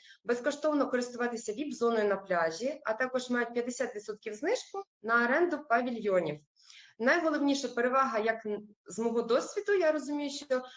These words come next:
у гостей, які проживають на віллах, є рум-сервіс. Так як готель у нас парковий, відкритий, рум-сервіса у нас ніде немає, а для гостей, які проживають на свімапах, є рум-сервіс.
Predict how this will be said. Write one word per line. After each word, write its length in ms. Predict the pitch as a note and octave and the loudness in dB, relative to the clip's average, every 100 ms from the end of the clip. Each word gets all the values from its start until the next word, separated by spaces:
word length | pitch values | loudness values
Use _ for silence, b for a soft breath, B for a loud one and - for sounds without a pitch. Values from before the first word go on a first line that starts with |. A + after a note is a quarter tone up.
| B | B
у 60 | G#3 | -2
гостей, 280 | B3+ B3 D4 | -2 0 -2
які 180 | - A#3+ | -2 -6
проживають 520 | A#3 A#3 B3 A3+ A#3 | -8 -4 0 0 0
на 100 | G#3+ | -2
віллах, 460 | A#3 G4 C#4+ F#3 - | 0 2 2 0 -6
є 340 | G#3+ C4 F4 - | -4 0 2 0
рум-сервіс. 880 | G3 C4 C#4+ C#4+ A3+ G#3+ F3+ D#3 - B B B - | -2 0 0 -2 0 2 0 -6 -12 B B B -6
Так 200 | B3 C4 | 0 2
як 120 | B3+ | 2
готель 280 | B3 C4+ A#3+ | 2 2 4
у 60 | |
нас 300 | G#3 F#3+ - b _ - | 2 0 -6 b _ 0
парковий, 600 | A3+ D4+ D#4+ G#3+ F#3 F#3 | 2 2 0 0 0 -2
відкритий, 800 | A#3 - A3 B3+ D#4+ G#3+ F3 G3 | -6 -6 -4 -2 0 -2 -2 -2
рум-сервіса 640 | A#3 A#3 C4+ D#4 D4 A#3 | -2 2 2 2 0 -2
у 40 | |
нас 220 | A3 B3 A#3 | -2 -2 0
ніде 300 | A#3 G#3+ G3 | 2 4 4
немає, 560 | F3+ E3+ E3 B3 G4 - _ | 4 2 2 2 -2 -8 _
а 120 | A3+ | -2
для 120 | A3+ | 0
гостей, 300 | A#3+ A#3+ B3 | -2 -2 -2
які 140 | A3 G3+ | -2 -4
проживають 580 | G3+ G3 G3+ G3+ G3 - | -8 -4 2 2 0 -4
на 140 | G3 | -6
свімапах, 500 | G3+ B3 C#4 F#4+ - - _ | -4 -2 0 -2 -4 -18 _
є 180 | A3 C4+ | 0 2
рум-сервіс. 800 | A3 A#3 A#3 E3 D3 D3 - | 2 -2 -2 -2 -2 -8 -16